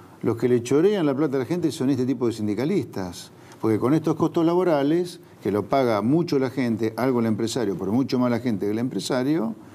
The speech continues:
la gente cobra moneda en el bolsillo. Pero la gente creyó en el cuento de la justicia social.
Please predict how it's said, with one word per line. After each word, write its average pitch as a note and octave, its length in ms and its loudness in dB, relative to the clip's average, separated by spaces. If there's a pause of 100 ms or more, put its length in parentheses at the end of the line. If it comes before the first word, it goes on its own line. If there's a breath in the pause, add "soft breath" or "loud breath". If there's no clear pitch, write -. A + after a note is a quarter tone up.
(400 loud breath)
la A2 120 0
gente D#3 300 2
cobra C3+ 260 2
moneda C#3 360 2
en G#2+ 60 0
el G#2+ 80 0
bolsillo. G2 640 -4 (300 loud breath)
Pero B2 120 2
la A#2 40 0
gente E3+ 300 0
creyó D#3+ 360 0
en F#3 60 0
el C3+ 120 2
cuento A#2+ 240 -2
de A2 60 -2
la G#2+ 60 -2
justicia A2+ 360 -2
social. G2 380 -2